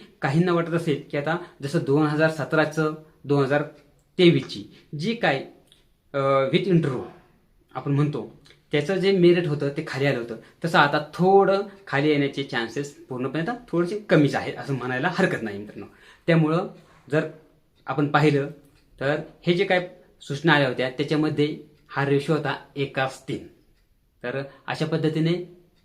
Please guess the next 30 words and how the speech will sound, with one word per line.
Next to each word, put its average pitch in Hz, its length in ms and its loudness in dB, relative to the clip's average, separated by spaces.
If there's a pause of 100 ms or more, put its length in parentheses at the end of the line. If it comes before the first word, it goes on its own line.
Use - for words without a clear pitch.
(120)
हे 139 60 -4
जे 143 120 0
काय 143 160 2
मुलाखतीचं 151 840 0
मेरिट 147 340 0
आहे 143 160 0 (260)
ते 139 60 -2
आता 135 160 -2
निश्चितपणाने 165 680 2 (580)
ते 147 80 4
पण 156 240 2 (420)
हायच 208 240 6
लागण्याची 143 340 2
शक्यता 151 300 -4
आहे 143 100 0
मित्रांनो. 156 340 -2 (380)
अ, 131 100 -4
निश्चितपणाने 175 640 0 (400)
सर्वांनी 170 400 4 (260)
आपला 151 240 0
हा 151 120 6
हाडके 139 280 -2
सर 147 100 -2
YouTube 147 280 -2
चॅनल 151 240 2
आहे, 160 200 0
ह्या 135 300 -14
चॅनलला 139 280 -4
सबस्क्राईब 143 500 -6
करा, 143 240 -4